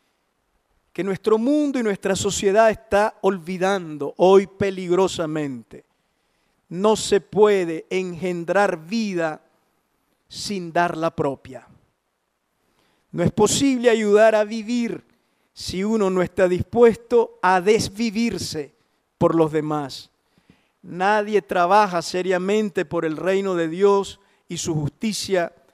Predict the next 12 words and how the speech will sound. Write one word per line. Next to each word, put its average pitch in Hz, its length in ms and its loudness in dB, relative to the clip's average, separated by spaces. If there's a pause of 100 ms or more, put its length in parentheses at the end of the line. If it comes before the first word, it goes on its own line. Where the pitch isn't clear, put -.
(500)
si - 240 -8
no 185 120 0
está 202 260 0
dispuesto 220 960 4
a 175 140 2
asumir 240 720 -6 (320)
los 277 240 6
riesgos, 175 840 -4 (1000)
las 185 260 -2
críticas, 208 880 -4 (1700)
los 208 240 4
rechazos, 208 920 -2